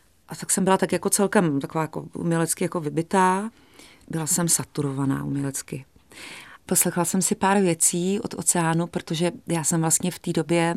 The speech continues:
kdy Oceán byl na vlně, tak jsem byla právě ta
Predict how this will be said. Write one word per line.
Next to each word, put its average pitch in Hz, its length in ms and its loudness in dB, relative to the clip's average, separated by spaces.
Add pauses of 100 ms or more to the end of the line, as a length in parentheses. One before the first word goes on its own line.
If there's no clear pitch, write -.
kdy 170 140 -4
Oceán 160 500 0 (680)
byl 156 320 4 (120)
na 156 180 0
vlně, 165 340 0 (380)
tak - 220 -4
jsem 180 220 2
byla 175 160 4
právě 170 380 2
ta 185 320 0